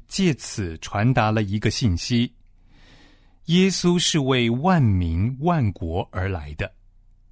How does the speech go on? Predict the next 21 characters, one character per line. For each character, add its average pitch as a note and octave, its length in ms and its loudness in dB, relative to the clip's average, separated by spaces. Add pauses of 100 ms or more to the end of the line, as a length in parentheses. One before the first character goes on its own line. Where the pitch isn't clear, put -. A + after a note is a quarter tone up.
(460)
这 E3+ 160 2
就 G3 240 2
是 C3 240 0
被 A2+ 240 0 (100)
广 E2+ 380 -2
传 F2 240 -6
的 F#2 100 -4
盼 F2+ 300 -4
望。 F2 200 -6 (1160)
这 C3+ 140 0
个 B2 80 -2
盼 B2 240 2
望 A#2 260 4
如 A#2 160 0
此 D3+ 160 -6
广 G#2 300 0
大， G#2+ 400 -2 (320)
如 A2 200 2
此 A2 220 -6
奇 - 320 -4
妙， F#2+ 360 -4